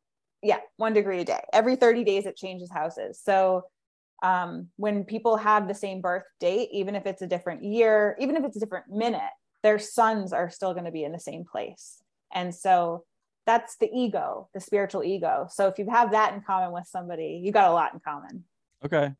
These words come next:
Speaker 2: So it was
Speaker 1: <laughs>
Speaker 2: easy, easy for you to understand me, I guess. And that, that's why it probably came out so, so, um, effectively, where I understood exactly what you were saying. And I was like,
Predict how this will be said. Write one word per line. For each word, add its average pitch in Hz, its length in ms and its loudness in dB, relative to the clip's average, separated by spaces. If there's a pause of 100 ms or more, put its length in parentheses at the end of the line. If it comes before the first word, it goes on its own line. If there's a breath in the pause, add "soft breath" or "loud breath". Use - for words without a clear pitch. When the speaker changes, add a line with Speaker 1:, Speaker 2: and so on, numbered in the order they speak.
Speaker 2:
So - 240 2
it - 40 4
was 427 180 10
Speaker 1:
<laughs> - 40 -4
Speaker 2:
easy, 123 380 0
easy 135 260 -2
for 131 140 -8
you 127 160 0
to 110 140 -2
understand 110 840 -4 (600)
me, 107 400 -4 (280)
I 98 100 -10
guess. 95 460 -8
And 101 100 -8
that, 95 180 -8
that's 101 220 -10
why 95 160 -8
it 92 100 -10
probably 98 280 -6
came 98 240 -12
out 95 180 -12
so, 95 500 -10
so, 95 420 -12
um, 98 360 -16 (100)
effectively, 95 760 -12
where 98 160 -14
I 92 80 -16
understood 95 440 -16
exactly 98 360 -16
what 98 140 -12
you 92 120 -16
were 95 80 -20
saying. 98 440 -16
And 90 80 -20
I 90 60 -20
was 87 100 -20
like, 87 140 -20